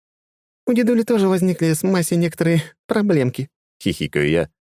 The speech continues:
припомнив, как заточенная на сельхозработы отставная секс-бомба сперва загнала похабника хозяина на дерево,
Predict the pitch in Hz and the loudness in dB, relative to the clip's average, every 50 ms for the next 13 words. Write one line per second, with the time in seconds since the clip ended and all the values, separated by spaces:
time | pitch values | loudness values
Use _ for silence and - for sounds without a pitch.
0 | _ _ _ _ _ _ - 104 - - 127 117 113 98 - - - 85 87 80 | _ _ _ _ _ _ -4 -4 -2 -2 0 0 0 -2 -4 -4 -2 -2 -2 -2
1 | - _ 69 71 87 80 - 78 78 - - 65 71 67 62 67 73 71 - - | -6 _ -6 -6 -4 -2 -2 -4 -4 -4 -4 -4 -4 -2 -2 -4 -4 -4 -4 -4
2 | 87 78 - - 95 76 - 73 71 69 64 76 104 110 - - - - - - | -4 -4 -2 -2 -4 -4 -4 -4 -6 -6 -2 -2 -2 -2 -2 -4 -6 -6 -8 -10
3 | - - - 73 78 76 71 69 - - - 78 73 67 71 76 82 120 123 123 | -8 -6 -4 -4 -2 -2 -2 -2 -4 -2 -4 -4 -4 -4 -8 -6 -4 -2 -2 0
4 | 110 95 98 85 - _ _ _ _ _ _ _ - - - - 151 147 156 151 | 0 -2 -2 -4 -6 _ _ _ _ _ _ _ -18 -6 -4 -2 0 0 0 0
5 | 120 95 80 80 82 80 80 87 85 - 73 - - 92 80 76 73 71 76 73 | -2 -2 -2 -2 -2 0 0 -2 -2 -4 -8 -4 -2 -4 -2 -2 -4 -4 -6 -6
6 | - 78 76 78 85 80 78 78 73 73 76 85 95 117 120 120 117 117 107 - | -6 -6 -4 -2 -2 -2 -2 -2 -2 -2 -2 -2 0 -2 0 0 0 -2 -2 -6